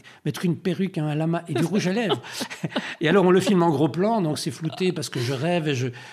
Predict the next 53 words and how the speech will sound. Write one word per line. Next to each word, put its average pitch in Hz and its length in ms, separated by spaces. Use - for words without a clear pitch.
je 143 100
lui 139 140
dis, « 143 140
Ne 151 100
me 139 80
quitte 135 220
pas. » 165 320
Et 147 40
puis, 135 260
euh, 123 120
on, 135 180
on 143 80
fait 127 140
des 127 180
allers-retours 135 420
sur 120 140
son 135 140
visage. 151 540
Il 160 80
veut 135 100
bouffer 143 320
la 139 80
perruque 135 300
parce - 180
que 110 120
depuis 143 200
le 147 80
début, 147 380
il 120 100
essayait 139 260
d'attraper 127 360
les 127 140
cheveux 151 220
de 131 60
la 127 60
perruque 143 300
qu'on 135 140
avait, 131 240
qu'on 147 100
avait 139 140
mis 185 80
avec 135 40
des 127 200
élastiques. 127 440
Et 160 80
donc... 165 260
On 147 80
tourne 175 200
cette 151 160
scène 139 180
érotique, 139 440
je 127 140
relâche 175 460